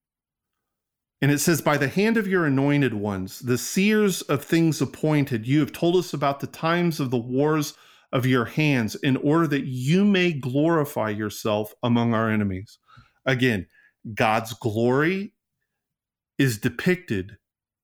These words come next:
in his defeat of Israel's enemies. "To bring down the hordes of Belial,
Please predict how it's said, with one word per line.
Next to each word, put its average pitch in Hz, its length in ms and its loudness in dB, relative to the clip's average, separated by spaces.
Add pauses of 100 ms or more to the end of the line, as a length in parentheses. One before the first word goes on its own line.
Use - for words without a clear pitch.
(880)
in 135 280 4
his 117 720 0 (1080)
defeat 135 680 0 (280)
of 110 520 0 (160)
Israel's 107 420 0
enemies. 104 500 -2 (640)
"To 143 100 0
bring 165 380 2
down 165 320 0
the 143 80 0
hordes 147 480 -2
of 107 180 -8
Belial, 107 680 -2